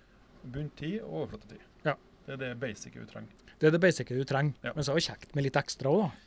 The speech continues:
Speaker 1: Det er akkurat det, vet du.
Speaker 2: Ja, ja.
Speaker 1: Eh,
Speaker 2: G P S, kart, muligheten til å legge inn fine plasser.
Speaker 1: Ring kjerringa.
Speaker 2: På ti meters dyp?
Speaker 1: Ja,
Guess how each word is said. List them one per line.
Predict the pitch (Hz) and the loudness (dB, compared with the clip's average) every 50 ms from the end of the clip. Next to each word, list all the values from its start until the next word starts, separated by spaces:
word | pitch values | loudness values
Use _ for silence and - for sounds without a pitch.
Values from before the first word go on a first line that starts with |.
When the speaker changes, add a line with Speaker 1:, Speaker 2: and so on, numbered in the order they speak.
| - - - | -20 -12 -6
Speaker 1:
Det | 113 135 | -4 -4
er | 160 | -4
akkurat | - - - 110 101 104 | -4 -6 -6 -6 -6 -6
det, | - 123 160 185 | -6 -6 -4 -4
vet | 170 | -6
du. | - 123 - - 147 | -8 -8 -2 2 4
Speaker 2:
Ja, | 160 190 | 4 4
ja. | 240 254 254 226 202 - - - - - 160 | 2 0 -2 -4 -6 -10 -14 -20 -18 -12 -8
Speaker 1:
Eh, | 131 127 131 131 131 131 131 - - - - 113 | -6 -4 -4 -4 -4 -6 -8 -12 -14 -16 -10 -4
Speaker 2:
G | - 143 131 139 160 156 | -2 0 0 2 0 0
P | - - 131 | 0 -2 -2
S, | 135 139 143 135 - - - - - - - - | -2 -2 -2 -4 -6 -8 -8 -8 -10 -12 -14 -10
kart, | - - 151 151 - - - - - - - - - - - - - - - - | -6 -4 -4 -4 -6 -12 -20 -20 -20 -20 -20 -16 -14 -14 -14 -14 -18 -14 -6 -4
muligheten | 147 147 156 143 135 127 | 0 2 2 0 0 0
til | 120 135 | 0 0
å | 139 | 2
legge | 147 147 143 135 127 123 | 2 0 0 0 0 0
inn | 120 123 123 123 123 | 0 0 0 -2 -4
fine | 117 - - 147 143 135 127 113 | -4 -4 -2 0 0 0 0 -2
plasser. | - - 139 - - - - - - - 131 131 139 135 135 131 | -4 -6 -6 -6 -6 -6 -6 -8 -6 -4 -2 -2 -2 -4 -4 -4
Speaker 1:
Ring | 123 139 143 143 135 | -4 -2 -2 -2 -4
kjerringa. | - - 156 147 143 131 131 131 135 139 143 143 135 - - - - - - - - - - - - - - - - - - - - - - - - - - - - - | -2 0 0 0 -2 -2 -4 -6 -6 -6 -8 -8 -12 -16 -20 -20 -20 -20 -20 -20 -20 -20 -20 -20 -20 -20 -20 -20 -20 -20 -20 -20 -20 -20 -20 -20 -20 -20 -20 -20 -6 0
Speaker 2:
På | - 156 - - - | 0 0 0 0 -2
ti | - 156 | 0 0
meters | 139 139 139 151 143 | 2 2 2 2 4
dyp? | - 160 180 208 - - - - - - - - - - | 6 6 6 6 4 -2 -20 -20 -20 -20 -20 -20 -12 -8
Speaker 1:
Ja, | 170 160 160 | -6 -4 -4